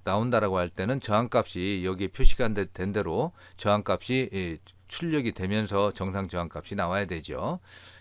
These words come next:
자, 그다음에 교류 전압을 측정해 보겠습니다. 교류 전압은 우리가 자동차에서는 특별히 측정할 그런,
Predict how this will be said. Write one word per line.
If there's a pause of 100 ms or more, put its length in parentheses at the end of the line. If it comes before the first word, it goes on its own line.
자,
그다음에
교류
전압을
측정해
보겠습니다.
교류
전압은
우리가
자동차에서는 (520)
특별히
측정할
그런,